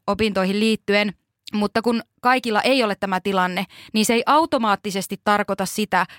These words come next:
että vaikka sä olisit yksilöllisesti etuoikeutettu silleen, että sulla on diagnoosi varhain saatu ja sä oot pystynyt kasvattamaan ymmärrystä siitä, että miten sä elät sen A D H D:n kanssa,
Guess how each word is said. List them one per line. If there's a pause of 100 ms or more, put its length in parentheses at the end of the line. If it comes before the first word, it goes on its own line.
että
vaikka
sä
olisit (140)
yksilöllisesti
etuoikeutettu (160)
silleen,
että
sulla
on
diagnoosi
varhain
saatu
ja
sä
oot
pystynyt (440)
kasvattamaan
ymmärrystä
siitä,
että (120)
miten
sä
elät
sen
A
D
H (100)
D:n
kanssa,